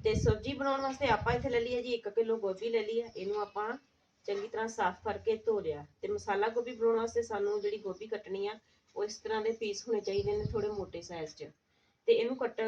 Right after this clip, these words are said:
ਕੱਟ ਕੇ, ਧੋ ਕੇ ਆਪਾਂ ਚੰਗੀ ਤਰ੍ਹਾਂ ਕੱਟ ਲਿਆ। ਤੇ ਸਭ ਤੋਂ ਪਹਿਲਾਂ ਆਪਾਂ ਇਹਨੂੰ ਥੋੜ੍ਹਾ ਜਿਹਾ, ਅ, ਹਲਦੀ ਪਾ ਕੇ ਇਹਨੂੰ ਥੋੜ੍ਹਾ ਜਿਹਾ ਫਰਾਈ ਕਰਾਂਗੇ, ਬਿਲਕੁਲ ਥੋੜ੍ਹਾ ਜਿਹਾ ਤੇਲ ਪਾ ਕੇ।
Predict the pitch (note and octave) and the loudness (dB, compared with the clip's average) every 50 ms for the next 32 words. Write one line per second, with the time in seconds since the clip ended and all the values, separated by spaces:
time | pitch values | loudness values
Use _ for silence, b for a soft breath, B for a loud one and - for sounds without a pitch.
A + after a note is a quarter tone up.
0 | A3 A3 A3 G3+ F#3+ - A3 G#3 G#3+ G#3 - A#3+ B3 A3+ G3+ - - A3+ A#3+ A3+ | 0 2 2 0 2 0 -2 -2 -2 0 2 6 6 6 6 4 4 4 4 4
1 | A3 - A3 A3 A3 G#3 G3+ A3 A3+ - A3 A3 A3 A3 G3 F3 E3 - F3+ F#3+ | 4 0 -4 -4 -4 -4 -4 -4 -4 -4 -4 -4 -4 -4 -4 -4 -4 -4 -4 -4
2 | G3+ A3 A3 A#3 - - A3+ A3+ - A3 G#3 - - A#3 A3+ A3+ G#3 G#3+ A3 G#3+ | -2 -2 -2 -4 -6 -10 -10 -8 -8 -8 -6 -2 -2 -2 0 0 0 0 0 -2
3 | G#3 - A3 G#3 G3+ G#3+ G#3+ G#3+ A#3 G#3+ A3+ A#3 A#3 A3+ A#3 A3+ A3 A3 G#3 - | -2 -2 -2 -2 -2 -2 -2 -2 -2 0 0 2 2 2 2 2 0 -2 -4 -8
4 | _ _ _ _ _ - - _ _ _ _ _ _ _ - G3 G3+ A3 F#3+ F#3+ | _ _ _ _ _ -20 -20 _ _ _ _ _ _ _ -6 -4 -2 -2 -2 -2
5 | F#3+ A#3 B3+ B3+ - A3+ G#3 G3+ F#3+ G3 A3+ A#3+ B3+ - A3 A3+ A3+ A3+ A#3 B3 | -2 -4 -4 -2 2 4 4 4 6 6 6 6 6 4 2 0 0 0 0 0
6 | A#3 B3 B3 B3 B3 B3 B3 - B3 G3+ F3 F3 F3+ F3+ G3 F#3+ G3 G#3 G#3+ A3 | 0 0 0 0 -2 -4 -4 -2 -2 0 0 -2 -2 -4 -4 -2 -2 0 0 -2
7 | A3 G3+ G#3 - B3 B3 A#3 A#3 G#3 F#3+ G3 G3 G#3+ A3 A3 G#3+ F#3+ E3+ D3+ D3+ | -2 -4 -4 -4 -4 -6 -4 -4 -4 -4 -4 -4 -4 -4 -2 -2 -2 -2 -4 -8
8 | D3+ D3 C#3+ C#3+ - C3 C3 | -8 -10 -12 -12 -14 -18 -20